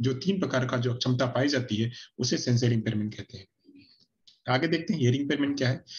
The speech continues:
Hearing impairment ऐसा होता है, hearing impairment बच्चे जिनमें सुनने में जो अक्षमता होती है उन्हें, अ, hearing impairment कहते हैं। यह एक छुपी हुई अक्षमता होती है, इसे हम छुपी हुई दिव्यांगता भी कहते हैं।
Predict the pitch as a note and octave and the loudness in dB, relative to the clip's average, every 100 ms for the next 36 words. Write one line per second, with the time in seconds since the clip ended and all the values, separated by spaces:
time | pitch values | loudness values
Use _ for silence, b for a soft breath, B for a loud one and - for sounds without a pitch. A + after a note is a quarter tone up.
0 | B B C#3 E3 G#3+ G#3 F#3 G3 G#3 - | B B 0 4 6 4 2 0 -2 -2
1 | C#3 F3 C#3 B2+ A#2+ - B B - D3 | -2 0 -2 0 -2 -2 B B -2 2
2 | G3 F#3+ F#3 F3 C3+ B2 F3+ A3 B _ | 2 2 0 0 -2 0 -2 -4 B _
3 | A2+ D3 E3+ F#3 F3+ - - D3 F3 F#3+ | -2 -2 0 -2 -4 -8 -2 2 4 4
4 | C3+ F#2+ - - - A#2 C#3 A#2+ - B2+ | 2 -2 -10 -20 -8 0 0 0 0 2
5 | D#3 D3 C3+ C#3+ C3 C3+ C#3 B B - | 2 0 0 2 2 0 -2 B B -2
6 | A2+ A#2 D3 D#3+ D3 D3 C3+ A#2+ A#2+ C3 | 2 4 2 2 0 -2 -2 0 2 2
7 | C3 E3+ F#3+ - D3+ D3+ E3 D#3+ B _ | 2 2 2 0 -2 -2 -6 -6 B _
8 | _ - F3+ G3+ D#3+ C#3+ A#2+ A#2 A2 A2+ | _ -2 2 4 6 4 4 0 0 0
9 | G#2 - F#2+ - B B - B2+ D#3+ D#3 | -2 -6 -8 -10 B B -2 2 2 0
10 | D#3+ - - D#3+ D#3 D#3 B2 A#2+ A#2 C#3 | -4 -8 -2 0 2 2 2 2 2 0
11 | C#3 C#3 G#2+ G#2 F#2 | 0 -2 -2 -4 -8